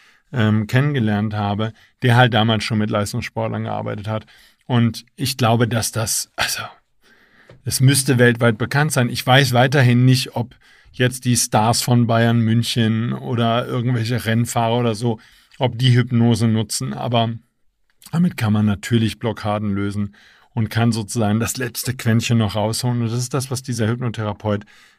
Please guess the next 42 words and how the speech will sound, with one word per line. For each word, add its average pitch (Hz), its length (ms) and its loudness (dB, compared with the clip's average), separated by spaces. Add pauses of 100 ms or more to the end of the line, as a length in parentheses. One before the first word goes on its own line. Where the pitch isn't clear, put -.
eben 117 220 -2
vor 113 160 -4
über 107 160 -4
dreißig - 400 -2 (140)
Jahren, 139 180 -10 (100)
<laughs> 131 120 -12 (600)
rund 120 200 -6
dreißig 104 320 -4
Jahren 104 280 -4
schon 107 180 -6
gemacht 92 340 -4
hat 127 120 -4
und 104 120 -4
ja 98 140 -4
auch 95 120 -14
schon 95 220 -10 (460)
zwanzig 113 360 -8
Jahre 98 220 -2
lang 95 120 -4
praktiziert 104 580 -4
hatte 98 260 -4
zu 98 120 -10
dem 104 200 -6
Zeitpunkt. 113 560 -8 (420)
Und 135 460 0 (320)
der 143 400 0
eben 139 220 0
verstanden 165 560 0
hatte, 123 260 0
okay, 131 520 2 (280)
wenn 147 240 4
die 156 100 -2
Tiefenstruktur 127 1000 -2
bei 110 160 -4
einem 104 160 0
Sportler 110 520 -2
zum 107 180 -4
Beispiel 104 420 -6
an 107 80 -12
einer 107 140 -10
bestimmten 110 380 -10
Stelle, 104 400 -6